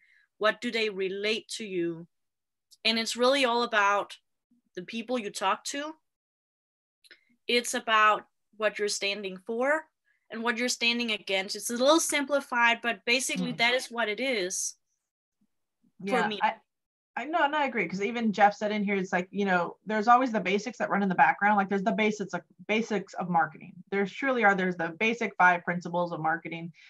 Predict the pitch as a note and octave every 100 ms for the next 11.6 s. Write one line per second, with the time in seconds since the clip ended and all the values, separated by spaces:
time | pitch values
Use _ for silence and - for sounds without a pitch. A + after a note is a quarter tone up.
0 | - - F3+ G#3 A3+ - G#3 G3+ F#3 G3
1 | F3+ F3+ G#3 G#3 G3 F3 D#3+ - G#3 F#3
2 | F#3 F#3 - F#3 E3+ F#3 G#3+ _ _ _
3 | _ A3 A3+ G#3+ A3+ G#3+ F#3+ G3 G3 F3
4 | F3 F3 - D#3+ A2 - F#3 - _ _
5 | F#3+ - _ _ _ - A#3+ A#3+ C4 C#4
6 | A#3+ G#3 G3 A3 G#3 G3 F#3 F#3 F#3+ F#3+
7 | F3+ - F#3 F3+ F3+ F3+ F#3 F3+ G3+ -
8 | G#3 G3 G3 G#3+ F#3 - - _ _ _
9 | _ _ _ _ _ _ - B3+ B3 -
10 | _ _ A3+ A3+ A3 F3+ F3+ F3+ F#3 F#3
11 | - F#3+ - F3 F3 E3+